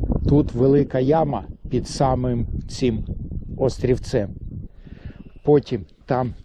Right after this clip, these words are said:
позаду мілина з водорослями. А з цієї сторони іде бровка від одного метра до чотирьох метрів. Так що тут будемо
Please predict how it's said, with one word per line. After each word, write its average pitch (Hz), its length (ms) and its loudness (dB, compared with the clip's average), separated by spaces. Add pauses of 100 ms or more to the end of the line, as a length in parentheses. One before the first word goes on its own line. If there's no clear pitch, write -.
(200)
позаду 117 640 0 (340)
мілина 135 680 6 (280)
з 104 220 -8
водорослями. 104 840 0 (920)
А 127 140 2
з - 40 -4
цієї 147 560 6
сторони 113 580 -4 (140)
іде 123 300 4
бровка 120 680 2 (400)
від 117 440 2 (840)
одного 135 520 4
метра 110 440 -4 (140)
до 127 280 4
чотирьох 127 640 2
метрів. 104 520 -6 (440)
Так 123 220 -2
що 117 160 0
тут 151 260 4
будемо 120 520 0